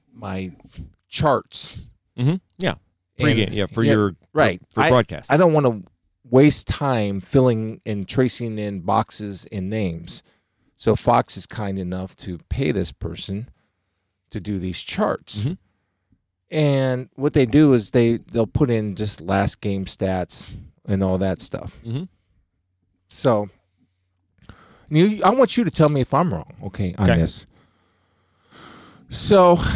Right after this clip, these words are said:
Speaker 1: I get the charts yesterday for Carolina and Arizona, and I'm looking over 'em, and I'm looking at some of the numbers of statistics of players,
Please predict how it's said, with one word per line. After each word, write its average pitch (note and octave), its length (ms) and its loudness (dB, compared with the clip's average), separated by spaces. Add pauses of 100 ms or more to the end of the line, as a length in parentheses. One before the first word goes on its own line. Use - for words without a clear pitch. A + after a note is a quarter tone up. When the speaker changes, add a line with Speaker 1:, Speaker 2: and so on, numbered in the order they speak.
(140)
Speaker 1:
I D3+ 120 4
get F3+ 180 4
the E3 80 -4
charts - 600 0 (460)
yesterday F2 640 0
for - 180 -10
Carolina G2 500 0
and F#2+ 80 2
Arizona, F#2+ 520 0 (760)
and G2 120 4
I'm F#2+ 120 4
looking A#2 280 2
over F2 260 4
'em, F#2+ 180 -2 (1400)
and G#2 180 2
I'm G#2 100 4
looking B2 240 4
at G#2 120 0
some A2 240 0
of F#2+ 60 -2
the F#2 80 0
numbers F2+ 680 -6
of - 240 -10
statistics - 720 -8
of E2 160 -10
players, - 540 -8